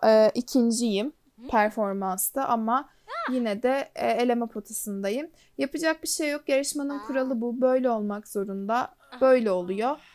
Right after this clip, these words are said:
Başarılar diliyorum Fahriye. Haklı olan kazansın. İkimiz de potadan birer kez sıyrılmış isimleriz. Bakalım neler olacak. Hakkımızda hayırlısı olsun. Fahri, sen ne düşünüyorsun?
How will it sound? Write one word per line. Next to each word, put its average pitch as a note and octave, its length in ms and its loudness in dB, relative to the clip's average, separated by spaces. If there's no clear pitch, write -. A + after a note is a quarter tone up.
Başarılar D4 540 0
diliyorum A3+ 360 -2
Fahriye. A3+ 500 -4
Haklı C4+ 440 -2
olan B3 280 0
kazansın. A#3+ 680 -6
İkimiz D4+ 380 -4
de C4+ 100 0
potadan A#3+ 500 -2
birer A3+ 280 -2
kez A3+ 160 -6
sıyrılmış C4 580 -2
isimleriz. B3+ 540 -4
Bakalım D4+ 420 0
neler C4+ 240 0
olacak. A3+ 520 -4
Hakkımızda B3 640 -2
hayırlısı A#3+ 560 -4
olsun. F#3+ 440 -2
Fahri, C#4 280 0
sen C#4 320 -4
ne B3 120 -2
düşünüyorsun? A#3 760 -8